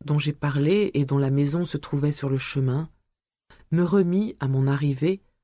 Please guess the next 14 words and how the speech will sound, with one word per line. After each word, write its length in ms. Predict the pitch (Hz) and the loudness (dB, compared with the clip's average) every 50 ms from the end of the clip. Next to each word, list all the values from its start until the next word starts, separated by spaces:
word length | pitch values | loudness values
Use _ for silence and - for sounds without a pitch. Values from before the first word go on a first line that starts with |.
| _ _ - _ _ _ _ - | _ _ -20 _ _ _ _ 0
un 120 | 185 202 | 2 4
livre 560 | 202 202 208 214 233 254 262 - 240 233 - - - | 4 4 2 2 2 0 0 0 0 -2 -2 -2 -2
appelé 420 | 190 196 - - 202 180 220 226 | -4 -2 0 0 0 2 0 0
le 180 | 202 175 170 - | 0 -2 -2 -4
Troisième 680 | - - - - 208 214 196 156 156 196 202 196 175 165 | -6 -8 -6 -2 0 0 0 0 0 0 0 0 0 -2
Abécédaire, 920 | 147 143 180 175 - - 170 151 135 135 135 139 147 165 175 - - - _ _ _ _ _ _ _ _ _ _ _ _ _ | 0 0 0 0 0 -2 -4 -2 0 0 0 0 0 -2 -4 -8 -12 -18 _ _ _ _ _ _ _ _ _ _ _ _ _
qui 160 | - - 170 | -8 -8 -8
traitait 400 | - - - 220 214 - 240 226 | -6 -4 -4 -4 -2 -2 -2 -2
de 100 | 185 175 | 0 0
l'oraison 540 | 170 175 190 190 190 190 170 151 143 151 156 | 2 2 2 2 2 2 0 0 0 -2 0
de 100 | 156 156 | 0 0
recueillement. 760 | 160 156 160 156 - - 151 147 143 131 123 - - 131 - - _ _ _ _ _ _ _ _ _ _ _ _ _ _ _ _ _ _ _ _ _ _ _ _ _ _ _ _ - | 0 0 -2 -4 -2 -2 -2 -2 -2 -4 -6 -8 -10 -12 -14 -18 _ _ _ _ _ _ _ _ _ _ _ _ _ _ _ _ _ _ _ _ _ _ _ _ _ _ _ _ -16
Sans 200 | - - 156 147 | -6 -2 0 0
doute, 360 | 143 139 175 190 - - - | 2 2 0 -2 -4 -6 -18